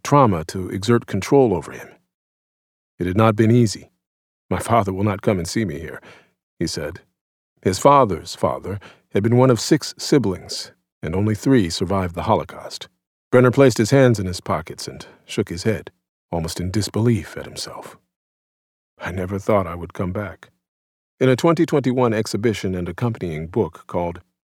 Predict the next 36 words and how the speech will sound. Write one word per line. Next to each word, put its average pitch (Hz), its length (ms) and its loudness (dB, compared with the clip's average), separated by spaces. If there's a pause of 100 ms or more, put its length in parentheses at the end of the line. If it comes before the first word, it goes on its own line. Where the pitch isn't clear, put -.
(160)
Zerheilt, 113 720 0 (440)
Healed 101 300 -2
to 95 80 -8
Pieces, 101 540 -6 (440)
Brenner 156 280 4
used 151 360 2
Berlin 123 600 4 (100)
as 110 140 -4
a - 40 -6
setting 117 340 0
to 98 80 -4
explore 101 440 -2
Jewish 92 380 -6
life. 104 400 -8 (1040)
The 107 100 4
houses 127 320 4
in 104 120 2
Grunewald, 107 540 2 (300)
the 78 80 -8
neighborhood 92 360 -4
where 90 120 -6
we 87 120 -6
were 85 120 -8
walking, 92 540 -6 (400)
were 95 100 -2
large 110 460 4
and 73 200 -14
elegant, 107 460 -4 (300)
with 85 100 -8
enormous 135 420 4
windows 110 480 0
that 95 140 -6
invited 110 420 -4
in 110 140 -4
the 95 80 -8
sun. - 400 -10